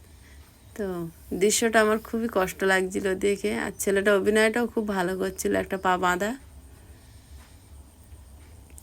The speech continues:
"কেন তুমি চলে গেলে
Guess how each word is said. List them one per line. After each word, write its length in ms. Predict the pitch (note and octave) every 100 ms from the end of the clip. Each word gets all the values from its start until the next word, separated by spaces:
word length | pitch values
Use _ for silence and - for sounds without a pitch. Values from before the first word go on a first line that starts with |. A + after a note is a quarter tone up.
| - - - - - - - - - - - -
"কেন 320 | G#3 G3 G3
তুমি 360 | G3+ G3 A3+ B3 -
চলে 360 | - G3+ F#3+ F#3
গেলে 300 | F#3 F#3